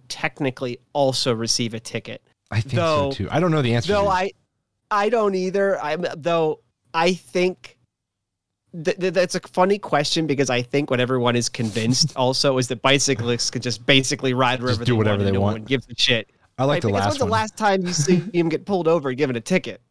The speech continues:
Speaker 2: I don't, yeah, yeah, I don't think so. <laughs> Like, they never have a bike pulled over. Uh,
Speaker 1: Yeah, like, "Woo, pull over."
Speaker 2: I like
Speaker 1: I
Speaker 2: the
Speaker 1: am
Speaker 2: idea of the
Speaker 1: pulled
Speaker 2: bike
Speaker 1: over.
Speaker 2: being, being impounded. Like, they pull, they, they pull up beside you and just take your bike and throw it in their trunk. <laughs>
Speaker 1: <laughs> And you have to walk home,
Speaker 2: Yeah,
Speaker 1: like, with
Speaker 2: like,
Speaker 1: your
Speaker 2: "Damn it," with your helmet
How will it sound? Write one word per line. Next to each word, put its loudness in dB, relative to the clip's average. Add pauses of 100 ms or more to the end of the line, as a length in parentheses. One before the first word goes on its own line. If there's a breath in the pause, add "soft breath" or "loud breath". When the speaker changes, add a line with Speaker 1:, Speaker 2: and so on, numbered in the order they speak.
(400)
Speaker 2:
I 0
don't, -2 (160)
yeah, 0 (160)
yeah, 0
I 2
don't 2
think -2
so. -4
<laughs> -4
Like, 0
they 0
never 2
have 2
a 0
bike -2
pulled 2
over. -4 (560 loud breath)
Uh, 0
Speaker 1:
Yeah, -2
like, -8
"Woo, 0
pull 0
over." -2
Speaker 2:
I 0
like 2
Speaker 1:
I -10
Speaker 2:
the 2
Speaker 1:
am 2
Speaker 2:
idea 2
of 0
the 0
Speaker 1:
pulled 0
Speaker 2:
bike 0
Speaker 1:
over. -8
Speaker 2:
being, 2
being 2
impounded. 0
Like, 2
they 2
pull, -2
they, 2
they -2
pull 0
up -2
beside 0
you 2 (200)
and 0
just 2
take 2
your -2
bike 2
and -2
throw 2
it 2
in -6
their -4
trunk. 0 (200)
<laughs> 2
Speaker 1:
<laughs> -
And 0
you 0
have 4
to -4
walk 0
home, 2
Speaker 2:
Yeah, 2
Speaker 1:
like, -2
with -6
Speaker 2:
like, -2
Speaker 1:
your -2
Speaker 2:
"Damn 2
it," 2
with 2
your 2
helmet 2